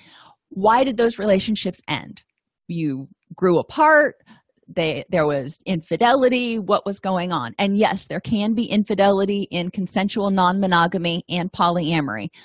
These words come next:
It's a whole different class. But it is important to be sensitive to the fact that there are an increasing number of people who are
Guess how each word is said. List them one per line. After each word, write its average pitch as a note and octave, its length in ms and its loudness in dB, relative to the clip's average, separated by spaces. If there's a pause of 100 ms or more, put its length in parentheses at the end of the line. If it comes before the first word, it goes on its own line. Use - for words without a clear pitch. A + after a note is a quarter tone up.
(340)
It's - 100 -20
a - 60 -10
whole G3+ 200 2
different F#3 280 -2
class. - 460 -2 (360)
But F#3+ 260 2 (460)
it A3 120 4
is B3+ 160 2
important B3 580 0
to B3+ 80 -2
be A#3 140 0
sensitive G#3 800 0 (300)
to A3 100 0
the G3+ 120 0
fact F#3+ 480 0
that G3+ 160 0
there G#3 180 4
are G#3 420 6
an G3 100 0
increasing C4+ 720 0
number A3+ 460 4
of G3 580 4 (380)
people G#3 540 2 (280)
who A#3 380 0
are F#3+ 640 4